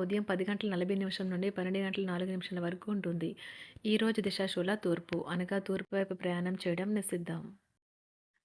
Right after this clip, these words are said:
అక్టోబర్ నెల, ఇరవై ఏడో తారీఖు, రెండు వేల ఇరవై ఐదో సంవత్సరం, సోమవారం నాడు మేషరాశి దినఫలితాల గురించి తెలుసుకుందామండి.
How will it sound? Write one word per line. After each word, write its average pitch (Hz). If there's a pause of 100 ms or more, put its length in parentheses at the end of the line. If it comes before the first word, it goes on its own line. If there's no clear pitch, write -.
(120)
అక్టోబర్ 214
నెల, 180 (120)
ఇరవై 202 (100)
ఏడో 190 (100)
తారీఖు, 170 (100)
రెండు 196
వేల 202
ఇరవై 196
ఐదో 170 (100)
సంవత్సరం, 175 (120)
సోమవారం 185
నాడు 165 (680)
మేషరాశి 214 (120)
దినఫలితాల 185
గురించి 180 (140)
తెలుసుకుందామండి. 175